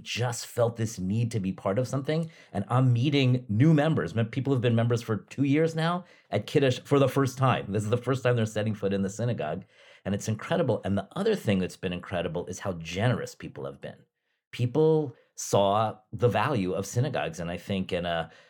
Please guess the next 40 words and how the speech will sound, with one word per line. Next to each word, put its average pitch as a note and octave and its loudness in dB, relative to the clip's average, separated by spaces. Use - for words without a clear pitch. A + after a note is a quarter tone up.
you F#2 -4
know, F#2 0
a - 0
landscape G2 -2
where F#2 -2
there's F2 -4
lots E2+ -2
of G2+ -4
people F#2 -4
who F2 -6
are E2+ -4
predicting F2 -6
sort D#2+ -8
of C#2+ -12
the D#2 -12
end C3+ 2
of B2+ 2
synagogues G2 0
and D#2 -4
that F#2+ 0
those F#2+ 0
legacy G#2+ 0
institutions G2+ -2
are F#2+ -4
not G2 0
gonna F#2+ -2
be F2+ -2
able E2 -6
to E2+ -10
stand, A2 -2
I F#2+ -2
think G2 -6
synagogues A2+ -2
prove A#2+ -2
their B2 4
value G#2+ 0
proposition E2 -4
really G2 -4
powerfully. A2+ -2
And E2+ -4